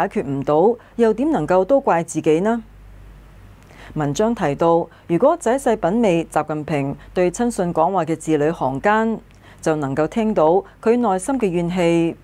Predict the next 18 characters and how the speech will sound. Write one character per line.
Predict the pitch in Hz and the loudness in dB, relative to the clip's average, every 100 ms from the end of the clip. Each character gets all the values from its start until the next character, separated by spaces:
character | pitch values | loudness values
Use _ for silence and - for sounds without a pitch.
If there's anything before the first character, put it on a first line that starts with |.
| - - - - - - - - | -20 -20 -20 -20 -20 -20 -8 -2
為 | 208 | 0
咗 | 262 285 | 0 0
解 | 190 240 | 0 0
決 | 233 180 | 0 0
今 | 240 247 | 0 2
日 | 220 160 - - - | 2 0 -2 -16 -4
遺 | 156 143 | -2 0
留 | 143 | 0
落 | 151 151 | 2 0
嚟 | 151 | 0
嘅 | 147 175 | 0 0
一 | 175 254 | 0 0
個 | 254 180 | 0 0
個 | 175 170 | 0 0
重 | - 160 | -2 -2
大 | 160 147 | -2 -2
問 | 151 151 | -2 -4
題， | 160 143 143 143 | -2 0 -2 -4